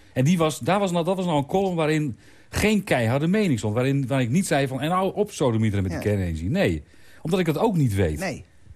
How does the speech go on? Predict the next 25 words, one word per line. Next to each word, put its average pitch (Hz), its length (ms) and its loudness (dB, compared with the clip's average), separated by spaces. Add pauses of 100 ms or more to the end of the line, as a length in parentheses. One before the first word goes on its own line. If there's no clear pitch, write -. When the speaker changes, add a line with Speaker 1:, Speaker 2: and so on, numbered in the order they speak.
(200)
Speaker 1:
En - 80 -2
dat 160 140 0
komt 233 280 0
omdat 175 200 -2
ik 151 120 -8
daar, 143 300 0
eh, 127 60 -4
een 120 200 -4
jaar 156 220 2
of 110 80 -4
drie 135 180 -2
geleden 151 380 0
ben... 135 120 0
Heb 131 120 -2
ik 127 80 -6
eens 117 100 -6
een 113 80 0
rondgang 160 380 -2
gemaakt 143 420 -2
voor - 160 -4
de 107 60 0
krant. 143 340 -2 (640)
Langs 196 300 0
allerlei 180 420 2
mensen. 151 520 -2